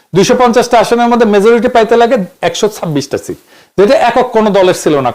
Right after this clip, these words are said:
কংগ্রেস বৃহত্তম দল হওয়ার পরেও গোড়ামি কইরা মুসলিম লীগ অথবা ফজলুল হকের সাথে জোট করতে অস্বীকৃতি জানায়। এর ফলে ফজলুল হক তার পার্টি নিয়ে উনিশশো সাঁইত্রিশ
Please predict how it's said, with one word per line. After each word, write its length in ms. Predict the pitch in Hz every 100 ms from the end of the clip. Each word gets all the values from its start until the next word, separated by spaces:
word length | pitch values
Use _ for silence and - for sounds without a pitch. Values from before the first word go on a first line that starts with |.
| 185
কংগ্রেস 260 | 185 214 170
বৃহত্তম 320 | 180 190 220 220 202
দল 80 | 190
হওয়ার 160 | 196 196
পরেও 180 | 214 139 - - -
গোড়ামি 320 | 156 214 247 240
কইরা 200 | 240 190 165
মুসলিম 260 | 175 226 226
লীগ 100 | 247 214
অথবা 180 | 185 208 180
ফজলুল 240 | 202 185 170
হকের 180 | 185 185
সাথে 160 | 202 254 - _ -
জোট 120 | 175 214
করতে 160 | 190 - 202
অস্বীকৃতি 380 | - - 120 107
জানায়। 200 | 95 82 _ _ - 233
এর 100 | -
ফলে 180 | 214 135 -
ফজলুল 280 | 175 208 202
হক 100 | 208 240
তার 100 | 233
পার্টি 220 | 196 190 233
নিয়ে 140 | 170 101 - _ 175
উনিশশো 240 | 175 170 185
সাঁইত্রিশ 300 | 196 226